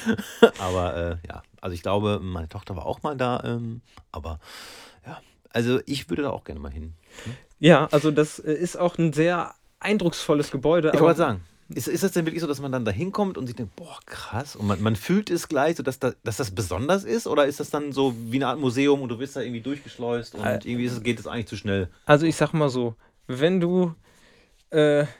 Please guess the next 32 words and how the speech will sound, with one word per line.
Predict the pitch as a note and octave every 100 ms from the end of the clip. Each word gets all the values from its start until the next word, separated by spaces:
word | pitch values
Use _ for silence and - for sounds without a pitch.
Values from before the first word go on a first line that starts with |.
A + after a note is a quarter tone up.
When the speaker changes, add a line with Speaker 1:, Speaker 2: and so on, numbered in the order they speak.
| _
Speaker 2:
sehr, | C#3 C3+ F#3+ G3+
sehr | F#3
viel | - F3+ C#3
Glück | D#3 E3
hast | C3 G#2+ - -
Speaker 1:
Mhm. | - - - -
Speaker 2:
<laughs> | - -
und | D3 D3+ - C3+
da, | C3+ C3 C3 C3
äh, | C3 C3+
es | C3+
nicht | D#3+ -
viel | E3
los | D#3+ D#3+ D#3+
ist, | A#2 A2 - _ _ -
dann | C#3 E3
ist | E3
es, | D#3+ -
denke | D3+ C#3+
ich, | B2+
sehr, | C#3+ C#3+ B2+
ist | - D3+ -
es | C#3+
sehr | D3+ D3
beeindruckend. | C3 C#3 B2 A#2 G2+ G#2+ -
Speaker 1:
Okay, | G2 _
mhm. | - G2 _
Speaker 2:
So, | - B2+ A#2
weil | B2+
das | C3 -
auch | -
einfach | C3 C3 A#2+